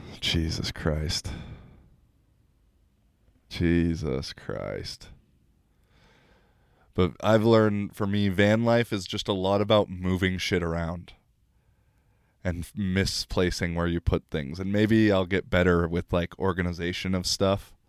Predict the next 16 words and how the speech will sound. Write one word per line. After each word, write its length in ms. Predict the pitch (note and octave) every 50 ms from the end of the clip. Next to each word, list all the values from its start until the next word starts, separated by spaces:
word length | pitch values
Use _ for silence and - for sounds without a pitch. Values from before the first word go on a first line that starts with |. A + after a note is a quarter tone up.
| _ - - - - - - - - _ _ _ _ _ _ _ _ _ _ _ _ _ _ _ _ _ _ _ _ _ - -
And 120 | - G#2+
I 80 | G2 G2
need 280 | G2+ A#2 C3 B2 G#2
to 80 | G#2+ G2+
get, 300 | - - - F#2 - - _
like, 280 | - F2+ E2 D#2 -
sh-, 100 | - - - - _ -
a 60 | -
little 180 | F2+ F#2 E2+ F2+
more 180 | F#2 E2+ D#2
shelves 560 | - - - - - F2 E2+ F2 F2 E2 F#2 F2+
or 100 | E2 E2
drawers 640 | E2+ - - F2 F2+ F2+ F2+ F#2 F#2 F2+ F2+ F#2
or 100 | F#2+ F2+
something. 440 | - - G2 F#2 - - F#2 F#2 F2+
Like, 260 | E2 D#2 D#2+ -